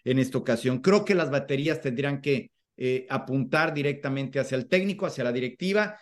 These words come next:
y ojalá, Adrián, las otras dos preguntas, ¿te acuerdas que te hice? Si ya, eh, estaba so-, estaba sobre la mesa un presupuesto, porque eso nos dijo Ricardo Peláez, que primero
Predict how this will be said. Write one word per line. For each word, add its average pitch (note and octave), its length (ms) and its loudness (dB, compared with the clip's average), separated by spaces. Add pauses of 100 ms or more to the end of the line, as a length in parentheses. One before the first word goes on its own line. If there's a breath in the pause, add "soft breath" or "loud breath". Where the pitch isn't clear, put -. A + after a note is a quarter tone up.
(140 loud breath)
y C#3 120 -4
ojalá, D#3 460 2
Adrián, G#3+ 540 2
las D#3 300 -6
otras G3 240 0
dos G3 160 -2
preguntas, G3 520 0
¿te E3+ 60 -4
acuerdas F3+ 360 -2
que D3 100 -4
te D3 160 -4
hice? G#3 500 -2 (280)
Si D#3+ 280 -2
ya, F#3+ 440 4
eh, D#3+ 240 0
estaba F3 420 0
so-, D3+ 300 -10
estaba E3+ 320 2
sobre D#3+ 200 -2
la C#3+ 100 2
mesa D#3 260 -2
un F3+ 160 0
presupuesto, E3+ 1120 2
porque D3+ 240 -2
eso E3 160 -4
nos D3 120 -4
dijo E3+ 220 -2
Ricardo D#3+ 460 -2
Peláez, D3 360 2
que C3 120 -4
primero D3+ 600 -2